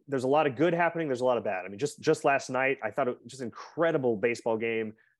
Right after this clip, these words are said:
the World Baseball Classic between Japan and America. America didn't win, but that's okay, right? Like, uh, seeing the sheer joy on, on O-, Ohtani's face and his teammates after he struck out Trout, uh, was, uh, re-,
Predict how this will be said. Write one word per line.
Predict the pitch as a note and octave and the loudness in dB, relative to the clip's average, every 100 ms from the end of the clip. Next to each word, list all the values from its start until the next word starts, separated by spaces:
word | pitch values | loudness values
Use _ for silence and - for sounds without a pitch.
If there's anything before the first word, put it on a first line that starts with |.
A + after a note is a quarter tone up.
| - | -4
the | |
World | A2+ B2 | 0 2
Baseball | B2 A#2+ B2 A2 | 2 2 2 0
Classic | B2+ A#2+ - A2 | 0 -2 -2 -10
between | G#2+ B2 | -8 -8
Japan | G#2+ - B2 A2+ | -8 -4 -2 -2
and | G#2+ | -2
America. | A2 A2+ A2+ A#2 G#2+ - _ _ _ - | 0 0 0 0 0 -4 _ _ _ -4
America | C#3+ G3 F#3 | 0 0 2
didn't | G3+ E3+ | 2 2
win, | D3+ G3+ B3 - - | 2 0 -4 -12 -8
but | C#3+ - _ | -8 -8 _
that's | D#3 F3 | -6 0
okay, | G3 - F#3 F#3 - _ - | 0 2 0 0 -2 _ -6
right? | A2 D#3 D#3+ | -2 0 0
Like, | B2+ A2 - - | -2 -2 -8 -4
uh, | B2+ | -2
seeing | A#2+ E3 E3 | -2 -2 -2
the | |
sheer | C3 - D#3+ F3 | -2 -2 0 0
joy | A#2+ B2+ D#3 D#3 D3 C3 | 0 0 2 2 2 -2
on, | B2 B2 | -4 -4
on | B2 B2+ | -4 -4
O-, | A#2 B2+ | -4 -6
Ohtani's | A#2+ - C#3 B2+ - | -6 -4 -4 -4 -4
face | C3 C#3 | -2 -2
and | B2+ | -4
his | A2 | -8
teammates | - C#3 C3 A#2+ - - _ _ _ | -6 -4 -2 -4 -8 -20 _ _ _
after | B2 B2 C3 | -4 -2 -4
he | |
struck | - D3 C3 | 0 0 2
out | C3+ A#2+ | 0 -2
Trout, | - C3 C3 - _ _ _ _ - | -2 0 0 -2 _ _ _ _ -6
uh, | A#2 A#2 A2+ G#2 - _ _ | -2 0 0 -2 -6 _ _
was, | B2 C#3 C3 A2 - - | -4 -2 -2 -4 -12 -4
uh, | B2+ A#2+ A2+ G2+ - | 0 0 -2 -6 -10
re-, | C#3 | -10